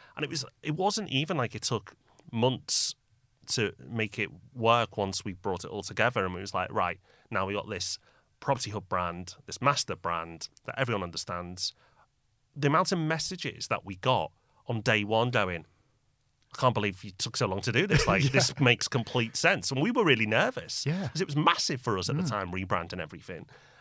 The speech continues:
Speaker 1: And we were like, "Oh, s-, are people gonna take to this?" And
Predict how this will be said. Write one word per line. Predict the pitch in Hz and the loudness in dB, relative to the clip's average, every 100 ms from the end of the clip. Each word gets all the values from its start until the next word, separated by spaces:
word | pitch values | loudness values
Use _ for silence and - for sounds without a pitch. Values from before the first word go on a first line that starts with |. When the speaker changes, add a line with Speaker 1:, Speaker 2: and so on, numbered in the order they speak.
| - | -4
Speaker 1:
And | 127 | 0
we | 139 | 2
were | 120 | 2
like, | 104 | 2
"Oh, | - 101 | -2 -6
s-, | 101 - - 117 - | -6 -8 -10 -12 -10
are | 113 | -8
people | 113 | -8
gonna | - 92 - | -8 -6 -4
take | 143 - | -6 -4
to | |
this?" | 143 143 - - - _ _ _ _ _ _ - | -4 -4 -6 -12 -20 _ _ _ _ _ _ 0
And | 127 135 | 2 2